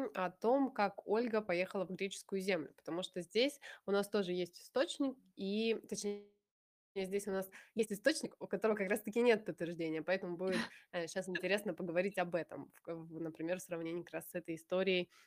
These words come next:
Speaker 1: а, из, э, скандинавской. А, в общем, переходим мы к, ко второй, можно так сказать, части, м, рассказа об Ольге. Это, а, Ольга совершает свою месть и отправляется в греческую землю, в Царьград,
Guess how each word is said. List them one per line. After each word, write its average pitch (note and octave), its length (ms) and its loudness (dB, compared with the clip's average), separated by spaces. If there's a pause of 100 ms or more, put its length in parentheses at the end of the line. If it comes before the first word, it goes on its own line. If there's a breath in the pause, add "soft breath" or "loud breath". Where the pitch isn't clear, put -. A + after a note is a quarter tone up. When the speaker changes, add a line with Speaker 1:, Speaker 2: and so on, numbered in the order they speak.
(100)
Speaker 1:
а, D#3 260 0 (120)
из, - 320 -8
э, F3 200 -6
скандинавской. F3 720 -6 (400 loud breath)
А, E3+ 360 2
в F#3+ 60 -2
общем, A#3 220 -6
переходим A#3 420 2
мы A#3+ 420 0
к, G3 520 0 (120)
ко G#3 220 4
второй, G3 680 2
можно A3 240 -4
так C4 140 -4
сказать, B3+ 400 -4
части, B3 400 -6
м, A3 200 -6 (180)
рассказа G3+ 500 0
об E3+ 160 -4
Ольге. D4+ 340 2
Это, A#3+ 500 0 (300 loud breath)
а, F3 460 0 (140)
Ольга G3 240 2
совершает E3 500 -6
свою F3+ 240 -6
месть D4 360 -2
и C#4+ 100 0
отправляется G#3+ 600 -2
в E3+ 40 -12
греческую F#3 680 -2
землю, C#4 540 2 (240 loud breath)
в - 80 -20
Царьград, F3+ 640 2